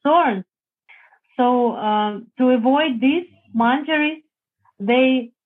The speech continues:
uh, before they have cleaned already all these forest paths from these thorns, from these pebbles, from the stones, from everything. So they need to guide her through this path, through this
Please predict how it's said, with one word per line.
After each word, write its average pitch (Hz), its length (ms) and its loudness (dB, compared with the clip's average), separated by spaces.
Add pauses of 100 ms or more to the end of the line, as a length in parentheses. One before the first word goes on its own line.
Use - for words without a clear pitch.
(340)
uh, 208 200 -4
before 233 680 -2 (120)
they 226 200 0
have 240 180 -2 (100)
cleaned 277 380 0
already 220 840 -2
all 262 320 0
these 269 280 0 (500)
forest 262 380 0 (140)
paths 254 360 0 (280)
from 247 260 0
these 240 220 -4 (100)
thorns, 277 480 0 (100)
from 240 260 0
these 240 260 -2 (400)
pebbles, 262 560 2 (120)
from 233 340 0
the 226 260 -6
stones, 277 500 -2
from 240 160 -2
everything. 254 640 -2 (580)
So 277 180 2
they 262 160 4
need 277 260 2
to 254 80 0
guide 269 360 2 (120)
her 285 380 0
through 311 280 -2
this 233 200 0 (200)
path, 240 340 2 (480)
through 269 220 -4
this 240 200 -2